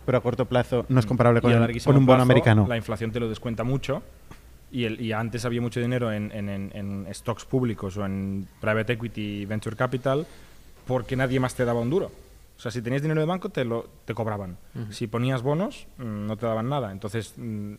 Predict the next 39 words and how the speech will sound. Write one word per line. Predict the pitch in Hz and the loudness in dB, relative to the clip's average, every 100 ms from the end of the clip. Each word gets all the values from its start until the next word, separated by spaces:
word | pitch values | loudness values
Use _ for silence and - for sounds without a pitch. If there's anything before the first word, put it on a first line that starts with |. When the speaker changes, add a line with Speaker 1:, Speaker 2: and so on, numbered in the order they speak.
| 110 | -12
Speaker 2:
el, | 107 104 104 | -10 -10 -10
el | 107 104 101 104 | -10 -8 -10 -8
porcentaje | 120 107 113 113 127 | -6 -4 -2 -2 -2
de | 123 123 | 0 2
euros | 127 127 113 107 | 2 2 -2 -6
o | 107 | -8
de | 110 | -6
dólares | 113 127 104 | -4 -4 -6
que | - | -8
acababan | 104 104 107 113 113 | -8 -4 -2 -2 -2
en, | 113 110 107 - - - - | -4 -6 -10 -16 -20 -20 -16
en | 107 104 | -10 -10
stocks, | - 135 - - - - | -6 -6 -6 -20 -20 -18
eh, | 117 107 - - | -10 -10 -10 -8
públicos | 117 113 110 | -6 -4 -6
o | |
privados, | 113 117 123 139 - | -2 0 0 -2 -6
era | 101 | -8
muy | 104 110 | -6 -6
alto. | 98 87 107 - | -8 -10 -14 -12
Y | |
eso | 101 107 | -12 -12
se | 110 | -10
ha | |
regularizado | 101 107 107 104 104 | -8 -6 -4 -6 -8
un | |
poquito | 113 98 - | -10 -12 -10
y | 143 | -12
es | 95 | -8
normal. | 104 95 98 131 - - - - - | -8 -8 -10 -14 -18 -20 -20 -20 -18
Sigue | - 147 | 0 2
habiendo | 135 131 | 4 2
mucho | 143 110 | 0 -2
dinero, | 98 92 | -8 -8
¿eh? | 156 | -8
Sigue | - 131 | -2 0
habiendo | 131 117 | 0 0
mucho | 123 - | -2 -4
dinero. | 98 98 90 | -6 -6 -8